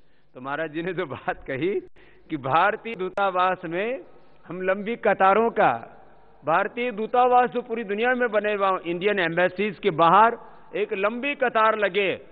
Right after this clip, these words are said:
और वो दिन भी हमारी आंखों के सामने हमें देखने को मिलेगा, ऐसा पुरुषार्थ हमें करना है। आज महाराज जी मैंने आपको ब-, बता नहीं पाया था, आज ये ब्रह्मचारी और ब्रह्मचारिणियां जो तैयार हो रहे हैं, अ,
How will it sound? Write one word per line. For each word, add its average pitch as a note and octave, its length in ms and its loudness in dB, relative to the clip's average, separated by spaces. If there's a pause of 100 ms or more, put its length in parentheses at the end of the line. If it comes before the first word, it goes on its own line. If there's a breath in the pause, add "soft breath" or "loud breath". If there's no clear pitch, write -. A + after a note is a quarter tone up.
(100)
और D#3 120 2
वो F3 200 2
दिन F#3 220 2
भी G3 280 10
हमारी D#3 400 4
आंखों D#3 320 2
के E3+ 140 0
सामने C#3+ 340 2
हमें C#3 220 2
देखने C3 400 0
को C#3+ 120 -4
मिलेगा, B2+ 400 2
ऐसा D3 240 4
पुरुषार्थ E3 560 2
हमें B2 200 -10
करना G2 280 -20
है। - 80 -20 (2500)
आज E3 160 -8
महाराज F#3+ 240 -4
जी G3 80 -14
मैंने G3+ 200 -6
आपको G3 240 -8
ब-, D#3+ 460 -6
बता E3+ 260 -2
नहीं G3+ 120 -4
पाया D#3+ 240 -2
था, E3 120 -2
आज D#3 380 -2
ये E3+ 180 -2
ब्रह्मचारी D3+ 680 -2
और E3+ 160 0
ब्रह्मचारिणियां C#3 600 -6
जो C3+ 140 -8
तैयार B2+ 400 -4
हो B2+ 120 -4
रहे B2 120 -4
हैं, C#3+ 120 -12
अ, - 920 -14